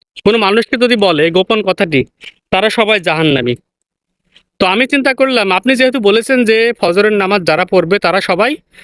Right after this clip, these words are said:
জান্নাতি হবে, তাই আমি চিন্তা করলাম, আমি একা যদি জাহান্নামী হই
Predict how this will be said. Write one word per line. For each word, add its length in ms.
জান্নাতি 440
হবে, 260
তাই 100
আমি 180
চিন্তা 280
করলাম, 340
আমি 160
একা 380
যদি 560
জাহান্নামী 480
হই 320